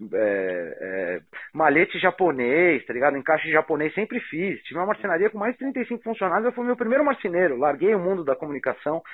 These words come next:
e fui montar uma marcenaria. É, sou apaixonado por madeira. Mas, é, cara, você vê que, assim,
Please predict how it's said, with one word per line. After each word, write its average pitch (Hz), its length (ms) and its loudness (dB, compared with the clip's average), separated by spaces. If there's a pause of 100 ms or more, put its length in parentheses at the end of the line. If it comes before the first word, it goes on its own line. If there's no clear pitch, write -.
(140)
e 139 80 -4
fui 170 120 -4
montar 160 220 2
uma 151 140 2
marcenaria. 113 540 -6 (460)
É, 123 220 4
sou 156 100 0
apaixonado 175 640 4
por 139 160 -2
madeira. 117 420 -2 (380)
Mas, 170 480 6 (360)
é, 160 680 6 (260)
cara, 262 260 4
você 247 140 0
vê 254 160 0
que, - 80 -4
assim, 277 420 2